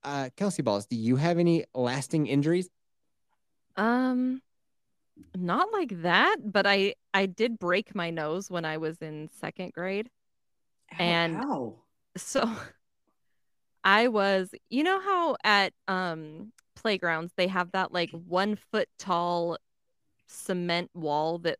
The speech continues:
Speaker 2: keeps all of the wood chips and the rocks
Speaker 3: Oh.
Speaker 2: inside the playground?
Speaker 3: Mm-hmm.
Speaker 1: Yeah.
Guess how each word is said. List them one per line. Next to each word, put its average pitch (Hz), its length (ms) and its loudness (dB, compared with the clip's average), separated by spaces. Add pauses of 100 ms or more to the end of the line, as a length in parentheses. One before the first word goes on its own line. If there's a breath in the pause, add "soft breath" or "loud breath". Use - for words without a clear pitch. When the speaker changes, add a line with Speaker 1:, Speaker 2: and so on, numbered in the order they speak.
Speaker 2:
keeps - 320 -10
all 175 180 0
of 165 100 -8
the 165 100 -2
wood 170 240 -2
chips - 380 -6
and 170 180 -2
the 156 180 -4 (260)
rocks 175 500 0
Speaker 3:
Oh. 208 360 8
Speaker 2:
inside 190 160 0
the 185 60 -2
playground? 214 560 0 (460)
Speaker 3:
Mm-hmm. 196 160 4
Speaker 1:
Yeah. 185 220 2